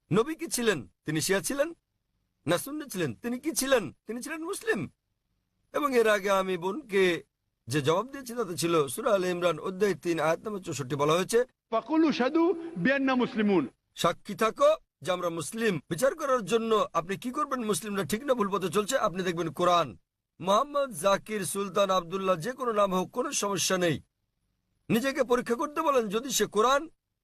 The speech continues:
Speaker 1: এবং নবীর নির্ভরযোগ্য বাণী, বুখারী, মুসলিম ইত্যাদি অনুসরণ করে, তাহলে সে খাঁটি মুসলিম। যদি সে নবীর প্রকৃত শিক্ষার বাইরে যায়,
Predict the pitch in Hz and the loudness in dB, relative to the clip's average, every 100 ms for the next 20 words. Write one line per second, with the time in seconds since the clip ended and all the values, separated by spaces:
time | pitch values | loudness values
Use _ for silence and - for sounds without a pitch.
0 | _ 269 392 302 254 240 202 185 175 262 | _ -2 -2 -2 -2 -2 -4 -2 0 2
1 | 311 285 226 226 202 208 220 214 156 - | 0 -4 0 0 4 2 2 -4 -6 -10
2 | _ _ _ 151 180 220 262 254 208 196 | _ _ _ -8 -2 0 0 -2 -4 -2
3 | 190 190 214 214 190 - _ _ _ - | -2 0 2 2 0 -8 _ _ _ -8
4 | 185 - 277 294 240 - 202 196 170 240 | -6 0 0 0 -4 0 0 0 2 4
5 | 285 - _ 170 180 160 151 147 131 117 | 4 0 _ 0 0 -2 -6 -6 -6 -8
6 | 117 92 - _ _ _ 165 240 330 285 | -8 -10 -14 _ _ _ -2 -2 2 2
7 | 214 202 185 202 208 311 294 226 196 - | 2 0 0 0 0 -2 0 2 2 -2
8 | _ - 208 - 277 294 262 220 196 170 | _ -12 -10 -4 2 4 4 4 2 2